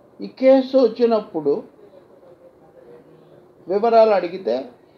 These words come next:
గత మేలో కొత్త ప్రభుత్వం నుంచి ఈ మే వరకు ఉన్న అడ్వర్టైజ్‌మెంట్ల వివరాలు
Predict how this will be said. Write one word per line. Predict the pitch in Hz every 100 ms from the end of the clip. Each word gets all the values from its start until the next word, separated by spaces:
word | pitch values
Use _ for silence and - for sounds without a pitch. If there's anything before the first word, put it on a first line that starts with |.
| - _ - 165
గత | 190 202 240 214 208
మేలో | 214 214 208 208 202 _ -
కొత్త | 175 185
ప్రభుత్వం | 180 185 180 185 180
నుంచి | 175 - 220 190
ఈ | 208
మే | 190 185
వరకు | 185 170 180 185
ఉన్న | 175
అడ్వర్టైజ్‌మెంట్ల | 160 165 165 165 160 151
వివరాలు | 151 143 147 156